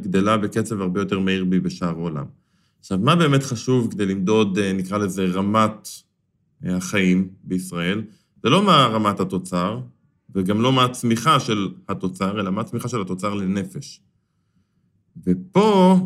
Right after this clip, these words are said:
אנחנו לא במקום טוב כל כך. אם אנחנו מסתכלים על, אה, הצמיחה של התוצר לנפש בשנה האחרונה,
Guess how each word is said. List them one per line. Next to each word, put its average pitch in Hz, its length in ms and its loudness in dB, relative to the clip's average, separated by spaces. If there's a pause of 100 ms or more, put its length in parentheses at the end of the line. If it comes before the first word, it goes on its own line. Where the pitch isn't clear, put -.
(160)
אנחנו 120 320 2
לא 127 180 8
במקום 113 500 2
טוב 92 240 2
כל 95 100 0 (100)
כך. 165 420 2 (100)
אם 104 100 -6
אנחנו 104 160 -8
מסתכלים 107 640 2 (360)
על, 98 260 -2 (520)
אה, 95 100 -2
הצמיחה 104 440 0
של 123 140 -4
התוצר 95 340 -4
לנפש 110 680 -2 (300)
בשנה 98 420 -2
האחרונה, 107 500 -2